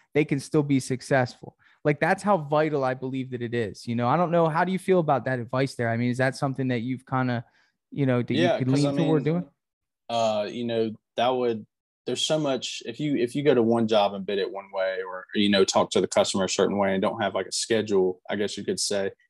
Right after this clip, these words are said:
Speaker 2: it creates a lot of inconsistency. And you
Speaker 1: It does.
Speaker 2: know, you, you know, and I've caught myself doing that sometimes too. Like, I'll just get to talking to a customer and, you know,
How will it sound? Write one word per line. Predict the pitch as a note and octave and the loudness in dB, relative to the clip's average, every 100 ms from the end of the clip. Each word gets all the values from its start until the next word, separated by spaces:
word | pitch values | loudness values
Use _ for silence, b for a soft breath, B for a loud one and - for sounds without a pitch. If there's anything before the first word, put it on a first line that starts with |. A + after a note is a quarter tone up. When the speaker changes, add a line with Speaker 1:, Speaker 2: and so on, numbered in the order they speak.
| - | -6
Speaker 2:
it | A2+ | -2
creates | - C3 A2+ | 2 2 2
a | |
lot | A2+ F#2+ | 0 0
of | |
inconsistency. | G2+ A2 F#2+ - G#2 - F#2+ - - - _ b b | -6 -8 -10 -8 -6 -6 -8 -10 -10 -12 _ b b
And | - G#2 | -2 2
you | G#2 G2+ F#2+ | 2 2 2
Speaker 1:
It | |
does. | C#3 | 4
Speaker 2:
know, | B2 G2+ G2 - _ _ _ | 4 6 4 2 _ _ _
you, | B2 A#2 A2+ - _ _ _ _ _ _ _ _ - | 4 4 2 -6 _ _ _ _ _ _ _ _ 4
you | D#3+ | 6
know, | E3 | 8
and | C#3+ | 6
I've | D#3+ - | 4 2
caught | E3 | 0
myself | B2 A#2 C3 A2+ | 0 -2 -4 -2
doing | B2+ A#2 | -4 -4
that | G#2 | -6
sometimes | A#2+ A2+ G#2+ G2 - | -8 -8 -8 -8 0
too. | C3 A#2 | 4 6
Like, | G#2+ B2 | 6 4
I'll | A#2 | 2
just | A#2 - | 0 -2
get | A#2 | -2
to | G2+ | -2
talking | - A2+ A2+ | 0 0 0
to | A2 A#2 | 0 -2
a | |
customer | - A#2+ A2 - A2 G#2+ | 0 -2 -2 -4 -4 -2
and, | G#2 G#2 | -4 -2
you | A2 | -2
know, | A2 G#2 G#2 | 0 0 -2